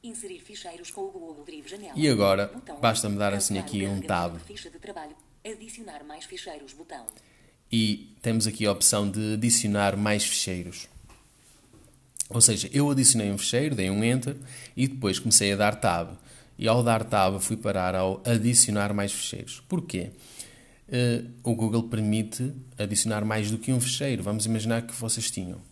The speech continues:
Speaker 2: uma ficha de trabalho e depois ainda tinham um ficheiro áudio para também entregar. Tinham que adicionar ainda mais um ficheiro. Ou mais dois ou mais três, quantos quiserem. Eh, neste caso eu só tenho a ficha de trabalho para entregar,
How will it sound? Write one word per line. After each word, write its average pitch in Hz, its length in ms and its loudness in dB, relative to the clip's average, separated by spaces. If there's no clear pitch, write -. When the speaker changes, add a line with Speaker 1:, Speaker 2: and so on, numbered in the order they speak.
Speaker 2:
uma 113 140 2
ficha 107 280 -2
de - 60 -16
trabalho 113 520 0
e 117 40 0
depois 117 220 0
ainda 117 160 4
tinham 117 360 2
um 113 40 -2
ficheiro 110 340 -2
áudio 92 320 2
para 98 240 -6
também 101 300 -2
entregar. 90 500 -8
Tinham 98 280 -4
que 113 340 -6
adicionar 107 600 0
ainda 110 240 0
mais 113 520 -2
um 120 100 0
ficheiro. 120 380 -4
Ou 123 380 0
mais 101 240 0
dois 110 240 0
ou 120 80 0
mais 120 220 -2
três, 98 300 -8
quantos 110 320 -4
quiserem. 92 420 -4
Eh, 110 440 2
neste 147 260 2
caso 87 240 2
eu 90 40 -4
só 101 120 -2
tenho 95 200 -2
a 90 40 -4
ficha 98 260 -4
de - 60 -14
trabalho 92 440 -2
para 107 180 -2
entregar, 95 480 -6